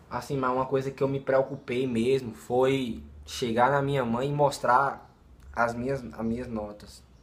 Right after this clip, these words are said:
pra ela. Cheguei pra ela, né? "Ô, mãe, a senhora sabe que o vermelho é a cor do amor, né, mãe? Então toma aqui, ó, meu boletim." Ela, ela me bateu de pau.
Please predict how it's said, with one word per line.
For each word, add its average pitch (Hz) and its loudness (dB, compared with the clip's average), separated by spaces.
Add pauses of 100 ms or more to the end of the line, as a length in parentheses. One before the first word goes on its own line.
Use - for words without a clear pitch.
pra 107 -2
ela. 98 -8
Cheguei 151 -2
pra 156 6
ela, 165 4
né? 147 -2
"Ô, 139 6
mãe, 131 2 (640)
a 117 0
senhora 147 4
sabe 139 6 (140)
que 127 -4 (260)
o 127 -8
vermelho 123 -2
é 117 -2
a 110 6
cor 117 -6
do 127 2
amor, 123 2
né, 101 -6
mãe? 87 -14 (140)
Então 104 -10
toma 123 -2
aqui, 113 -8
ó, 98 -6
meu 107 -6
boletim." 101 -2 (2750)
Ela, 113 -4 (3250)
ela 104 -10
me 104 -10
bateu 104 -4
de 113 -10
pau. 98 -2